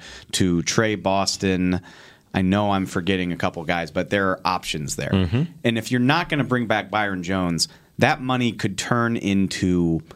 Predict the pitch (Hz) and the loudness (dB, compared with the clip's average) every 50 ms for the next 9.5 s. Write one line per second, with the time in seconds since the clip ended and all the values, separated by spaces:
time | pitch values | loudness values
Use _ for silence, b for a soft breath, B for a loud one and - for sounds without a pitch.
0 | B B B B B - - - - 233 240 - 330 277 220 - 320 131 - - | B B B B B -20 -4 2 4 4 4 4 0 -4 -2 -2 -2 -2 -2 -2
1 | - 127 120 123 127 123 120 - 107 101 101 104 113 117 113 - - 110 104 92 | -2 0 2 2 2 0 0 0 0 0 0 2 0 0 0 0 0 0 0 0
2 | 85 92 101 98 101 101 101 98 101 - - - - 98 90 95 - - - 120 | 0 -2 -2 0 0 0 -2 -2 -2 -2 0 0 2 0 0 -2 -2 -4 -2 0
3 | 123 127 127 131 135 - - 123 120 120 120 120 - - - 104 117 117 147 202 | 0 2 2 2 2 2 0 0 0 0 -2 -4 -4 -6 -12 -12 -6 -2 0 2
4 | 240 247 214 165 135 110 - - - - 104 85 76 69 - - 113 117 127 117 | 4 4 4 4 4 2 2 0 0 0 -2 -2 -2 -4 -4 -4 -4 -2 -2 -2
5 | 92 82 85 101 117 135 139 127 - - 127 123 110 101 98 95 92 98 101 98 | -2 -2 -4 -2 0 0 0 0 -2 -2 -2 0 0 0 0 0 0 0 0 2
6 | 98 92 90 82 82 - 90 85 76 53 52 52 - - - 101 95 95 - b | 2 0 0 -2 -4 -2 -4 -4 -4 -4 -10 -12 -8 -4 -2 -2 -2 -2 -6 b
7 | b b b b b b b b b _ _ - 139 143 147 160 156 151 156 135 | b b b b b b b b b _ _ 4 4 4 2 -2 -4 -4 -2 0
8 | 131 120 117 113 101 98 98 - - 98 92 92 95 90 92 90 80 85 85 85 | 0 2 2 0 0 -2 -4 -4 -4 -2 -2 0 0 0 -2 -2 -2 -2 -2 0
9 | 82 82 87 85 82 82 - 113 147 170 | 0 0 0 0 -2 0 0 0 -2 -2